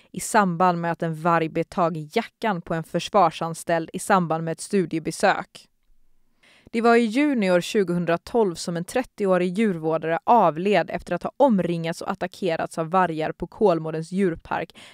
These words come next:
när hon var ensam i varghägnet. Händelsen fick stor uppmärksamhet och i januari i år åtalades djurparken och Mats Högren, dåvarande zoologisk chef,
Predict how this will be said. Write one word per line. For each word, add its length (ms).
när 100
hon 100
var 140
ensam 540
i 80
varghägnet. 920
Händelsen 500
fick 160
stor 340
uppmärksamhet 840
och 100
i 20
januari 580
i 60
år 300
åtalades 800
djurparken 920
och 340
Mats 240
Högren, 840
dåvarande 560
zoologisk 760
chef, 300